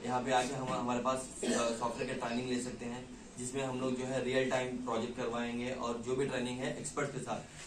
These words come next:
जो भी इंडस्ट्री में काम करते हैं, जो सेवन ईयर्स या एट ईयर्स एक्सपीरियंस है, जो बड़ी-बड़ी पोजीशन में, बड़ी-बड़ी कंपनियों में हैं, उनके साथ हम लोग ट्रेनिंग करवा रहे हैं। और दूसरी बात, ऐसे, ऐसे स्टूडेंट्स जिन-, जिनको रिस्पॉन्सिबिलिटीज फैमिली की ज़्यादा हैं, जैसे कि एग्जांपल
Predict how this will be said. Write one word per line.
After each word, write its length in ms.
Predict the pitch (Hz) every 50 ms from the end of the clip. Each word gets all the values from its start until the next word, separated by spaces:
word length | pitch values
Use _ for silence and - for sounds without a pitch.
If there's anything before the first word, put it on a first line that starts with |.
| - -
जो 80 | 131 135
भी 100 | 139 139
इंडस्ट्री 380 | 127 123 123 135 127 - 147 131
में 120 | 131 -
काम 200 | 131 127 123 123
करते 260 | 117 123 113 - 127
हैं, 300 | 123 123 123 127 127 123
जो 80 | 123 127
सेवन 300 | 123 123 120 120 123 123
ईयर्स 200 | 127 127 123 123
या 180 | 117 113 117
एट 100 | 117 117
ईयर्स 200 | 123 127 123 123
एक्सपीरियंस 460 | 123 110 - - 127 127 123 120 117 117
है, 160 | 120 117 110 - - - - -
जो 60 | 127 120
बड़ी-बड़ी 340 | 123 123 123 123 131 135
पोजीशन 440 | 131 123 120 120 127 127 - 139 -
में, 140 | - - -
बड़ी-बड़ी 300 | - 120 123 127 127 127
कंपनियों 400 | 123 120 120 117 123 123 127 127
में 160 | 127 123 120
हैं, 420 | 120 123 117 - - 104 - - 127
उनके 260 | 131 143 143 156 143
साथ 240 | - 139 123 117 123
हम 120 | 123 120
लोग 140 | 127 123 123
ट्रेनिंग 300 | 123 120 117 123 123 117
करवा 240 | 123 120 110 113 110
रहे 140 | 110 110
हैं। 160 | 110 120 - - - - - - - -
और 120 | - 117
दूसरी 280 | 123 135 139 - 143 143
बात, 240 | - - 139 - -
ऐसे, 460 | 123 123 123 - 151 151 151 151 151 151 - - -
ऐसे 300 | - 127 - - 160 147
स्टूडेंट्स 460 | - 143 143 139 139 143 143 143 143
जिन-, 220 | 139 135 131 131 123
जिनको 260 | 131 135 135 143 143
रिस्पॉन्सिबिलिटीज 680 | 131 131 - - 135 135 139 135 135 135 139 135 135 135
फैमिली 400 | - - 131 120 123 135 139 135
की 60 | 131
ज़्यादा 300 | 120 120 120 117 117 123
हैं, 240 | 117 110 104 104 - - - - - - -
जैसे 200 | 127 123 139 135
कि 60 | 131
एग्जांपल 600 | 127 120 117 123 131 127 123 123 127 127 123 123